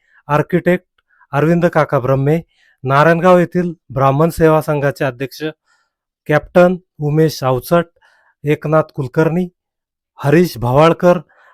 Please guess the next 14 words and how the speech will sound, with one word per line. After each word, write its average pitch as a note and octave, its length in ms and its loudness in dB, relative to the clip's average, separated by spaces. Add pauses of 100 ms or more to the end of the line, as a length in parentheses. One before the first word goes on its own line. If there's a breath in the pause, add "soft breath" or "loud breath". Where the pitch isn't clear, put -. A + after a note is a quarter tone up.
(140 soft breath)
राजेंद्र D3+ 520 0
जाधव C#3 420 0 (440)
आदी C#3 280 2
मान्यवर D#3 540 2 (200)
उपस्थित D3 440 -2
होते. A2 280 -6 (480)
स्वागत D#3 600 0
व D3 120 2
प्रास्ताविक D#3+ 640 0 (380)
सरपंच F3 680 0
आनंद D3 400 0
वावळ C#3 300 2 (120)
यांनी C3+ 280 -2
केले. A2 300 -6